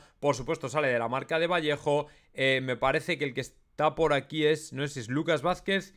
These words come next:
el que está al fondo. El caso es que al final intentan robarle la bola, no lo consiguen, Hazard vuelve a recortarse, me parece que es Lucas Vázquez, vuelve a recortar, se vuelve a ir de Vallejo con un recorte interior, el caso es que no lo pillan ninguno, no terminan de tirarle y al final el jugador consigue rematar,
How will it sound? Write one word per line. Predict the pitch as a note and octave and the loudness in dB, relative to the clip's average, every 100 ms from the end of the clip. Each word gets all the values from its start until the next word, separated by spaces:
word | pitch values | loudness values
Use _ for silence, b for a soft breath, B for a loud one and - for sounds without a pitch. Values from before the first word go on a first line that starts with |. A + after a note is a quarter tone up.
| b b | b b
el | - C3 | -6 -2
que | |
está | C#3+ E3+ | 0 0
al | D3 | -2
fondo. | E3+ E3+ | -2 -2
El | C#3+ | -2
caso | G#3 G#3 | -2 -4
es | A3 | -6
que | F#3+ | -4
al | E3+ | -4
final | - D3 E3 B2 b b b | -4 -2 -2 -2 b b b
intentan | C#3 C#3+ A3 G#3 E3+ C#3+ | -8 -2 0 2 -2 -2
robarle | C3 C#3+ F#3 A3 | 0 0 2 2
la | F#3+ | 2
bola, | C#3 B2 - _ | 2 0 -4 _
no | - C#3 D#3+ A3 | -10 -6 0 0
lo | A#3 | 2
consiguen, | A#3 G3 C3+ C3 B2+ B B - | -2 -4 -4 -4 -4 B B -2
Hazard | - - F#3+ | -2 0 0
vuelve | D3+ G3 A3 | 0 2 2
a | |
recortarse, | A#3 G#3 D3 B2 C3+ | 0 -2 -4 -4 -4
me | |
parece | A#2 C3+ | -6 -4
que | C3+ | -6
es | B2 | -6
Lucas | A#2+ A2+ | -4 -2
Vázquez, | C3+ - D3 - B B | -4 0 0 0 B B
vuelve | B2+ D#3 G3 | 0 2 4
a | G#3+ | 2
recortar, | G#3+ G#3 D3 C#3 | 2 -2 0 -2
se | B2 C#3 | -2 -2
vuelve | D3 G#3 | 0 0
a | |
ir | G3+ | 0
de | G#3 | 2
Vallejo | G3 E3 E3 | 0 0 0
con | D3+ C#3+ | -2 -2
un | C#3+ | -2
recorte | B2 D3 D#3 | -2 -2 -2
interior, | G3 G#3+ F3 C#3+ C#3 B - | -2 0 0 0 -2 B -6
el | C3+ | 0
caso | G3+ F#3+ | 0 0
es | E3 | -4
que | C3+ | -4
no | C3+ | 0
lo | G#3 G#3+ | 0 0
pillan | G#3 G#3 G3+ | -2 -2 0
ninguno, | F#3 C3+ B2+ | -2 -2 -2
no | B2 D3 | -4 -4
terminan | G3 G3 F3+ | -4 -2 -2
de | D3+ | -2
tirarle | F3+ F#3+ C3+ C3 - B B | -2 -2 -2 -4 -6 B B
y | C3+ | 0
al | G#3 | 0
final | G3+ F#3+ F3 - | 2 0 0 0
el | D3 F#3 | -2 -2
jugador | F#3 G3+ E3+ D#3+ | -2 2 4 2
consigue | D#3 C3+ - D#3+ E3 | 0 -6 -4 -2 0
rematar, | D3 C#3 B2+ B2 D3+ E3 | 0 -2 -2 2 2 2